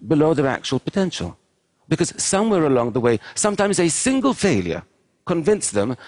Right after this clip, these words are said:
that they couldn't succeed, and they believed it. Once we become convinced of something, it's very difficult to change our mind. I learned that lesson the hard way when I was a teenager with my brother. We were driving with friends down a dark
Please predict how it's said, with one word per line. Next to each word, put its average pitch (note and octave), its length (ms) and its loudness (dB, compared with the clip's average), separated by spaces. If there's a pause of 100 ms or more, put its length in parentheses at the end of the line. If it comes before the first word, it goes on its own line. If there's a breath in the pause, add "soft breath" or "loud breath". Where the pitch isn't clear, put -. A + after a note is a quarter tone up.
that C3+ 140 -2
they D3+ 220 2
couldn't C#3+ 280 -2
succeed, G#2 500 -2 (100)
and A2+ 120 -4
they F#2+ 100 -4
believed F#3+ 500 0
it. - 240 -20 (1500)
Once F3+ 320 -2
we F3+ 100 0
become D#3+ 380 0
convinced C#3+ 500 -2
of - 80 -8
something, G2 400 -2 (480 soft breath)
it's B2+ 140 -2
very E3+ 240 2
difficult - 460 -4
to - 60 -8
change B2 320 -2
our A#2+ 100 0
mind. A2 380 -6 (1080)
I C#3 120 2
learned C3 280 2
that A#2 140 0
lesson G#2 280 -2
the C3+ 100 -2
hard D3 260 -2
way - 240 -14 (340 soft breath)
when A#2 120 -4
I A2+ 100 0
was A#2 120 -2
a - 60 -4
teenager F#2+ 520 -2
with G2 160 -2
my A2 140 -2
brother. F#2+ 380 -2 (800)
We F3 120 0
were E3+ 100 2
driving D3 480 -2
with B2 160 -2
friends G#2 520 -4
down G#2+ 220 -2
a G#2 100 -4
dark C#3 360 -2